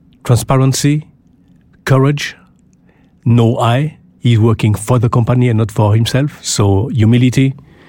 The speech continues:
team building, transparency in the communication.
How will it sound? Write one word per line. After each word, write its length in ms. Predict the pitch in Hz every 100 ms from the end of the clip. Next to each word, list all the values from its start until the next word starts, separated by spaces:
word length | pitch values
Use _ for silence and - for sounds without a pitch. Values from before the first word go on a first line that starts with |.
| - - _ - _ -
team 240 | 127 135
building, 440 | 131 131 139 151 147 - _ _ _ - _ _ _ _ -
transparency 600 | 131 - 131 127 127 131
in 60 |
the 80 | 123
communication. 800 | 123 127 127 131 127 143 139